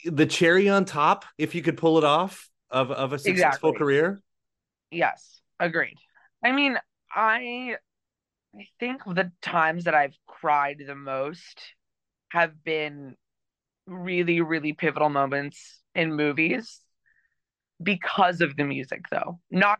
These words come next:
Speaker 2: just, like, there's this dramatic thing happening on screen, but it's not that usually the thing that tugs at my heartstrings. It's the music that's happening while the scene is, you know, going on. So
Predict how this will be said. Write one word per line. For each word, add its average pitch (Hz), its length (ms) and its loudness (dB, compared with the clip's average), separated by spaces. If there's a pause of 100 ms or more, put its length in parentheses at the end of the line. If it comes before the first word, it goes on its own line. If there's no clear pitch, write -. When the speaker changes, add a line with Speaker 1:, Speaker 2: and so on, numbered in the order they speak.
Speaker 2:
just, 185 160 0
like, 175 200 4
there's 196 160 0
this 220 140 -18
dramatic 226 720 -2
thing 170 140 -6
happening 156 400 -4
on 147 220 -8
screen, 156 360 -8
but - 120 -14
it's - 180 -20
not 180 380 2 (220)
that 151 260 4 (160)
usually 143 500 -14
the 160 80 -10
thing 156 220 -4
that 147 120 -8
tugs 151 300 -4
at - 120 -14
my 156 180 2
heartstrings. - 680 -10 (120)
It's - 120 -20
the 139 100 -10
music 143 580 -6
that's 143 160 -14
happening 131 640 -4 (1300)
while 151 340 6
the 151 100 -6
scene 147 400 -12
is, - 360 -18 (160)
you 147 100 -8
know, 120 320 -8 (480)
going 151 380 -2
on. 147 420 -2 (720)
So 165 580 2